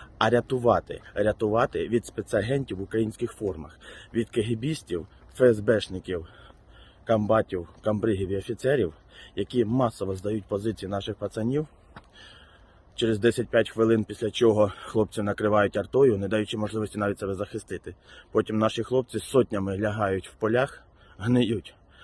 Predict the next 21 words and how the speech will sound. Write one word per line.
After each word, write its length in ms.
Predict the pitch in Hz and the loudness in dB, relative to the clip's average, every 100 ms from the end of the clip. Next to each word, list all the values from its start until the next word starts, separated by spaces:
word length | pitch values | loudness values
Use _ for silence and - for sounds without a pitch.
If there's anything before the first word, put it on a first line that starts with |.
| - | -8
А 120 | - 101 | -2 2
комбати 440 | 113 110 139 110 | 2 4 2 0
в 40 | |
цей 200 | 95 107 | -4 -4
час 300 | 95 92 87 - - - | -2 -4 -4 -10 -20 -12
відправляють 560 | 104 - 113 117 120 110 | -10 -2 2 4 4 2
письма 360 | - 117 123 | -6 -6 -4
щастя 520 | 117 - 104 92 98 90 _ - | -2 2 2 0 -6 -8 _ -8
родичам 600 | - 123 107 98 - 85 - - - | 2 4 4 0 -6 -8 -10 -16 0
про 140 | 120 | 4
безвісти 460 | 117 113 117 - 117 | 6 4 2 -2 0
зниклих, 560 | 117 113 95 85 85 - - - | 2 2 0 -8 -10 -16 -20 -6
забираючи 680 | 101 110 117 110 107 - 113 | -2 4 6 6 2 0 -2
їхні 220 | 98 101 | -2 0
зарплати 600 | 110 101 127 135 95 82 _ - - | 0 2 2 2 0 -6 _ -20 -8
і 80 | 110 | 0
не 300 | 113 113 107 _ _ - | 4 4 2 _ _ -6
м-, 300 | 107 107 110 | -4 -2 4
маючи 360 | 123 117 - | 6 4 2
можливості 520 | 107 104 123 120 - | -4 0 2 0 0
навіть 280 | 110 113 110 | 0 2 0